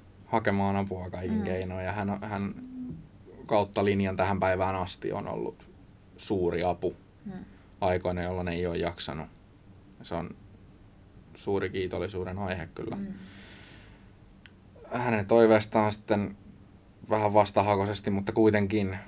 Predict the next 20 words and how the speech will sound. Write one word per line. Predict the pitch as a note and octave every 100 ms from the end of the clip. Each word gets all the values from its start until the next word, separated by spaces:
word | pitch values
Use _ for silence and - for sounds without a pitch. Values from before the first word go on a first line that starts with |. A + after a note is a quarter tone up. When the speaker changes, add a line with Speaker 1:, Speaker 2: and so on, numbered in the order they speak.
| -
Speaker 1:
kun | F2
oli | F2+
terveydenhoitajan | F2+ F#2+ F#2 F2+ F#2 F2+ F2+ F2+
Speaker 2:
Mm. | F#2
Speaker 1:
aika, | F2+ F2+ F2+
niin | E2+ - - - - - -
pyysin, | G2+ G2 F#2
että | F#2 G#2
saisiko | G2+ F2 F2 - F2+ - -
jonkunlaisen | G#2+ G2 F#2+ F2 E2+ F#2+ F2
lähetteen | F2+ F#2 F2+ - - - - -
psykiatrian | F2+ - E2 - - D#2+
Speaker 2:
Mm. | -
Speaker 1:
polille. | - - - - - - - - G3
Speaker 2:
Joo. | F#3 - - - - - - - - - - - - - - - - -
Speaker 1:
Pääsin, | B2 A#2+ G2+ G#2+ G2 G2 - - - - -
kävin | A2+ G2+ F#2+
noin | G2+ G2+
puoli | G#2 F#2+ F2+
vuotta, | F2 E2+ - F#2+